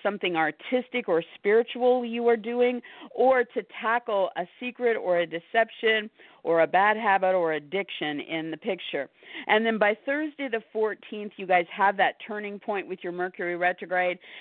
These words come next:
And so there should be that moment where you hear the news, have the talk, have the meeting, s-, uh, make the sale, sign the agreement, get the offer, you know, or you have that big moment with the brother,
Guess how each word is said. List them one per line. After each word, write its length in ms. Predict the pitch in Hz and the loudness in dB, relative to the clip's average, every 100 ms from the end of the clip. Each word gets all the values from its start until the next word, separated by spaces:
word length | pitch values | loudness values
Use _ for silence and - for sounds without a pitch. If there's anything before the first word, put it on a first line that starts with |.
| - | -6
And 180 | - 202 - | 0 0 2
so 120 | 226 | 2
there 220 | 208 196 208 - | 4 4 0 -2
should 180 | 247 208 | -4 -2
be 140 | 233 | -4
that 280 | 208 185 160 | 2 2 2
moment 420 | 185 190 196 180 | 0 -2 -2 -4
where 120 | 160 | -2
you 160 | 160 156 180 | -2 -4 -6
hear 240 | 247 240 | -2 0
the 100 | 233 | 0
news, 320 | 214 202 196 190 | -6 -6 -6 -6
have 340 | 220 208 190 | 0 0 0
the 80 | 190 | -4
talk, 400 | - 196 180 180 | -2 4 4 4
have 300 | 214 196 185 | 4 2 2
the 80 | 185 | -6
meeting, 400 | 185 180 180 180 180 - - _ - | -4 -4 -2 -4 -8 -18 -20 _ -10
s-, 60 | 139 | 0
uh, 160 | 180 | 2
make 300 | 170 185 202 | 4 2 0
the 140 | 208 202 - | -2 -4 2
sale, 320 | 190 185 185 | 4 4 2
sign 280 | 190 185 202 | -2 -2 -2
the 140 | 202 | -4
agreement, 720 | 196 180 190 190 190 190 170 160 | -6 -4 -4 -2 -2 -2 -2 -4
get 180 | 196 196 | -4 -4
the 180 | 220 196 | 0 6
offer, 440 | 196 190 202 196 | 6 6 4 2
you 140 | 190 | 2
know, 180 | 190 196 196 - - | 4 2 2 -8 0
or 240 | 220 240 | 2 4
you 160 | 254 240 | 2 0
have 220 | 240 208 | 0 2
that 240 | 202 185 | 2 2
big 180 | 196 190 | -2 -6
moment 400 | 196 185 185 170 | -4 -4 -4 -6
with 220 | 180 180 - | -6 -8 -6
the 80 | 185 | -10
brother, 480 | 160 185 180 175 | 0 4 4 2